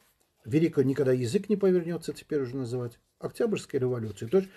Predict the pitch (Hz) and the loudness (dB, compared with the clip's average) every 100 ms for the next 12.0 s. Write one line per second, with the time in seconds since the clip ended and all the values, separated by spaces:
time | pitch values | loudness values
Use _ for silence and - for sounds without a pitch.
0 | - - - 180 147 147 226 226 214 160 | -20 -4 2 2 6 8 8 6 2 0
1 | 131 120 151 185 190 151 151 160 - 131 | -4 -6 -2 0 2 0 -2 -6 -8 -10
2 | - 117 - _ _ 202 180 151 147 120 | -10 -14 -16 _ _ 4 6 4 4 2
3 | 104 - 185 190 160 139 139 - 160 139 | 0 6 8 8 4 0 -2 -2 -2 -2
4 | - 135 98 - - _ 139 147 143 160 | -2 -6 -6 -12 -20 _ -2 2 4 4
5 | 131 110 - 131 202 - - _ _ _ | 4 0 -2 2 2 2 -6 _ _ _
6 | _ - 135 196 226 202 214 208 202 196 | _ -4 6 6 6 4 4 2 -2 0
7 | 185 175 120 165 196 214 220 214 240 240 | 0 0 0 -2 2 2 2 0 -2 -4
8 | _ _ - - - 156 165 - 160 - | _ _ -20 -18 0 2 2 2 0 0
9 | - - 110 98 98 104 101 95 - 117 | -6 0 2 0 -4 -6 -6 -10 -14 -16
10 | - 170 285 285 277 196 226 - _ _ | 0 4 4 2 -4 -4 -4 -6 _ _
11 | _ - 233 247 147 151 147 151 143 135 | _ -2 -2 -2 -6 -8 -4 -4 -4 -10